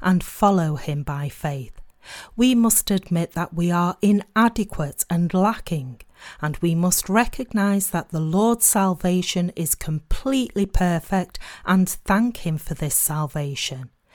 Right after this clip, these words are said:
We must stand before God by faith, take heaven by faith, reach salvation by faith, become the Lord's workers by faith, and by faith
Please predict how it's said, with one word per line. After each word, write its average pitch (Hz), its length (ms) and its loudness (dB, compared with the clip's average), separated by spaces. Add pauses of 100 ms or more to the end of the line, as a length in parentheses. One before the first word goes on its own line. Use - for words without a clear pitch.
(320)
We 233 220 4
must 233 240 4
stand 208 500 2
before 196 480 0
God 175 320 -2
by 165 240 -2
faith, 147 480 -8 (260)
take 233 360 2
heaven 196 480 0
by 151 240 -6
faith, 151 480 -6 (260)
reach 233 420 2
salvation 214 920 2
by 147 240 -6
faith, 143 440 -10 (300)
become 165 380 -2
the 175 100 2
Lord's 190 420 4
workers 208 600 2
by 147 260 -6
faith, 160 480 -4 (240)
and 147 220 -6
by 151 240 0
faith 240 500 0